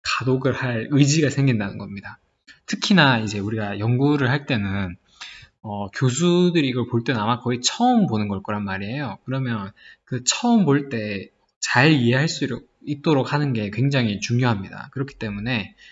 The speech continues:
되도록이면 디자인을 신경 쓰고 예쁘게 하는 게 저는 별로 안 중요하다 생각했었는데, 처음에 들어왔을 때 이 학교를. 근데 지금 생각해보면,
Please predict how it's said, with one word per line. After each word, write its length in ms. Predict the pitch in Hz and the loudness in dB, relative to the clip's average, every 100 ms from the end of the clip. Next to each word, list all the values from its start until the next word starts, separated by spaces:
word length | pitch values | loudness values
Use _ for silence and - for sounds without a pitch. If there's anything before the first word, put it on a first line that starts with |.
| - _ _ - | -20 _ _ -2
되도록이면 840 | 120 131 170 185 127 113 110 101 | 2 6 6 6 2 0 -2 -6
디자인을 560 | - 117 123 139 123 113 | -6 -4 0 0 0 -2
신경 300 | - 151 147 | -4 -4 -4
쓰고 420 | 139 165 135 113 | -4 -4 0 0
예쁘게 320 | 101 - 143 135 | 0 -2 0 2
하는 260 | 139 147 | 2 0
게 380 | 113 101 101 92 _ _ _ _ - | -2 -2 -4 -6 _ _ _ _ -4
저는 240 | 139 165 | 0 2
별로 160 | 156 143 | 2 0
안 120 | 90 | 0
중요하다 380 | 107 127 151 147 | 0 2 2 0
생각했었는데, 1000 | 156 160 165 214 202 107 95 117 101 117 _ _ _ _ | -2 -2 -2 -2 -2 -2 -2 -4 -6 -10 _ _ _ _
처음에 240 | - 123 107 | -6 -4 -4
들어왔을 460 | 110 101 98 107 | -4 -4 -6 -8
때 80 | 104 | -6
이 100 | 101 | -8
학교를. 540 | 101 - 98 92 113 | -8 -10 -10 -8 -10
근데 180 | 147 135 | -6 -4
지금 340 | 120 143 156 175 | 2 4 6 4
생각해보면, 920 | 175 175 - 190 185 113 104 92 | 2 -2 0 0 2 2 0 -2